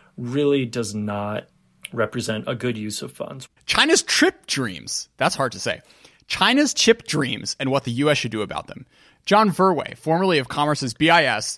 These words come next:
Speaker 2: the U S I T C, and U S T R, and recently just left government and was last spotted skiing in Washington State, joins China Talk today. John, welcome to the show.
Speaker 1: Thank you for having me.
Speaker 2: So, John, where does China sit today in the global semiconductor value chain?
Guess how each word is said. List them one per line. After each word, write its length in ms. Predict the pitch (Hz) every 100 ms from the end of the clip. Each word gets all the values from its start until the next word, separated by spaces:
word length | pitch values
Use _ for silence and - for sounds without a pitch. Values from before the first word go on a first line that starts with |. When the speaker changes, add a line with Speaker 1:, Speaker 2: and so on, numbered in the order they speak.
| _ _
Speaker 2:
the 80 | 123
U 120 | 180
S 120 | 202
I 100 | 180
T 140 | 165 156
C, 400 | 151 139 131 -
and 180 | 170 208
U 140 | 196
S 120 | 196
T 120 | - 247
R, 380 | 233 139 123 - -
and 120 | 143
recently 320 | 226 269 302
just 380 | 226 - 240 -
left 260 | 170 233 -
government 380 | 208 202 170 147
and 80 |
was 100 | 151
last 280 | 143 180 208
spotted 280 | - 196 185
skiing 380 | - - 254 294
in 140 | 262
Washington 420 | 226 233 208 196
State, 340 | 180 196 139 - - - _ _
joins 200 | 180 170
China 200 | 175 135
Talk 180 | 131 107
today. 240 | - - - _ _ _ -
John, 280 | 233 160 -
welcome 240 | 127 143
to 80 | 139
the 80 | 131
show. 140 | - - _ _ _ _ _ _
Speaker 1:
Thank 180 | 117 104
you 60 | -
for 120 | 127
having 320 | 135 143 156
me. 160 | 131 120
Speaker 2:
So, 200 | - 247
John, 480 | 208 - 311 302 170
where 520 | 143 156 190 262 349
does 300 | 302 240 214
China 340 | - 175 165 147
sit 260 | - 151
today 460 | - 135 120 95 -
in 140 | 139
the 100 | 131
global 300 | 123 135 127
semiconductor 560 | 127 117 110 120 101 104
value 240 | 90 85
chain? 240 | 85 -